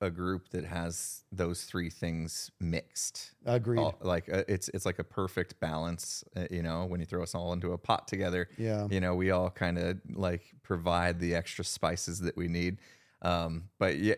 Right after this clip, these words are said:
Speaker 1: yeah, having somebody that has a vision and is, is, like,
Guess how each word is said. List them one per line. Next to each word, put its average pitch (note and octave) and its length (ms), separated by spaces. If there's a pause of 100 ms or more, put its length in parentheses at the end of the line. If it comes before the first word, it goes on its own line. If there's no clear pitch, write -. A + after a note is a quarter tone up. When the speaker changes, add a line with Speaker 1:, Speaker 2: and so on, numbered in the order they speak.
Speaker 1:
yeah, G#2+ 220
having C3+ 360
somebody A#2 540
that F#2+ 140
has G#2+ 400
a A2+ 80
vision D3+ 680
and F#2 140
is, F2+ 240
is, F2+ 240
like, F2 340